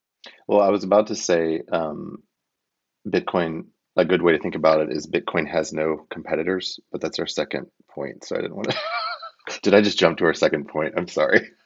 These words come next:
<laughs> But, like, that was, that was really what was coming to mind, right? When, when you're saying that stuff is y-, you have to separate it. Um, this isn't like, this isn't like Chase versus whatever, Wells Fargo versus Bank of America.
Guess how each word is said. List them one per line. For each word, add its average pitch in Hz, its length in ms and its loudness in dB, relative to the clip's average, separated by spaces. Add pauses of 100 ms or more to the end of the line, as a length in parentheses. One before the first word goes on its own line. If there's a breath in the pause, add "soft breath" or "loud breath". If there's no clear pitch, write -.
<laughs> - 80 6 (480 loud breath)
But, 117 80 10
like, 110 180 8
that 123 140 10
was, 107 220 -2
that 120 180 0
was 101 100 -2
really 101 200 2
what 85 80 0
was 87 100 -6
coming 82 200 -8
to 78 60 -10
mind, 82 380 -2 (200)
right? 85 300 0
When, 82 460 -6 (680)
when 90 140 -2
you're 76 80 -6
saying 85 300 0
that 73 180 -4
stuff 80 320 -2
is 80 320 -4
y-, 98 200 -2
you 95 120 -4
have - 300 -4
to 98 80 -4
separate 78 500 0
it. 76 180 -2 (840 soft breath)
Um, 78 340 2
this 98 180 0
isn't 104 280 2
like, 82 360 2 (520)
this - 140 -2
isn't 107 180 0
like 82 180 -2
Chase 87 440 2
versus 82 540 -4 (1120)
whatever, 73 320 0
Wells 85 260 0
Fargo 80 460 4
versus 76 220 -8
Bank 73 200 -4
of 73 60 -12
America. 65 540 -10